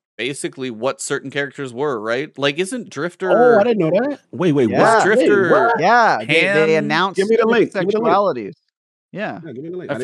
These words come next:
Speaker 2: know
Speaker 1: forget.
Speaker 2: this.
Speaker 1: I don't remember
Speaker 3: Oh, I
Speaker 1: who's
Speaker 3: can't wait. I
Speaker 1: what.
Speaker 3: can't wait. Okay, here. Wait, wait, let's do a game.
Speaker 2: Let's do a
Speaker 1: Okay.
Speaker 3: I
Speaker 2: game.
Speaker 3: want
Speaker 2: Okay.
Speaker 3: Cog to guess what the sexuality is of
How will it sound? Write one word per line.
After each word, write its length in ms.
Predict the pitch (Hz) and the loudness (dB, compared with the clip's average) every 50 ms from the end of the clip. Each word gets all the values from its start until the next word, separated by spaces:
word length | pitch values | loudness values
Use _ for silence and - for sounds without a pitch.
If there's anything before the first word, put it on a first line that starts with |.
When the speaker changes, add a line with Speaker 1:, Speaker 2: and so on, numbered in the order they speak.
| 151 | -4
Speaker 2:
know 0 | 147 | -2
Speaker 1:
forget. 100 | 180 202 - | -2 -2 0
Speaker 2:
this. 60 | - | 0
Speaker 1:
I 80 | 151 165 | 0 0
don't 200 | 180 185 180 - | 0 -4 -8 -8
remember 420 | 156 156 160 170 175 175 165 147 139 | -6 -6 -4 -4 -6 -6 -2 0 0
Speaker 3:
Oh, 40 | 147 | 0
I 60 | 151 | 0
Speaker 1:
who's 120 | 160 139 | 0 -2
Speaker 3:
can't 120 | - - 139 | -2 0 2
wait. 120 | 139 - | 2 2
I 60 | - 147 | 2 2
Speaker 1:
what. 120 | 156 - | -2 -4
Speaker 3:
can't 160 | - 180 160 | -6 -6 -2
wait. 200 | 160 160 156 147 - 156 | -2 -2 -2 -2 -2 -6
Okay, 320 | 160 - - 170 143 127 123 | -6 -2 -2 -2 -2 -2 -4
here. 160 | 131 175 - _ _ _ _ - | -8 -10 -12 _ _ _ _ -4
Wait, 220 | - 143 156 156 | 0 4 4 6
wait, 200 | 170 160 135 - | 6 4 2 0
let's 180 | - 135 135 - | -2 -6 -8 -6
do 120 | - 160 | -6 -6
a 40 | 156 131 | -6 -6
game. 340 | 113 120 113 95 85 - _ _ _ _ _ _ _ | -6 -10 -10 -12 -14 -18 _ _ _ _ _ _ _
Speaker 2:
Let's 120 | - - - | -14 -6 -4
do 60 | 127 | -2
a 20 | |
Speaker 1:
Okay. 80 | 127 127 | 0 0
Speaker 3:
I 40 | 127 | 0
Speaker 2:
game. 60 | 131 | 0
Speaker 3:
want 160 | 156 170 - - | 0 -2 -4 -6
Speaker 2:
Okay. 100 | - - | -12 -6
Speaker 3:
Cog 320 | - 143 139 139 123 113 - - | -2 0 0 0 -2 -4 -6 -10
to 140 | - 127 117 87 _ - | -10 -10 -10 -10 _ -4
guess 420 | 120 131 139 - - - - - | -2 0 0 0 -2 -4 -8 -10
what 200 | 107 120 120 - | -6 -6 -6 -6
the 60 | - - | -8 -10
sexuality 760 | - - 143 - - - 131 123 117 120 123 120 113 110 - | -6 -4 -2 -2 -2 -2 0 0 0 2 0 0 -2 -2 -4
is 240 | 117 117 117 - 110 | -4 -4 -4 -6 -6
of 80 | 113 | -8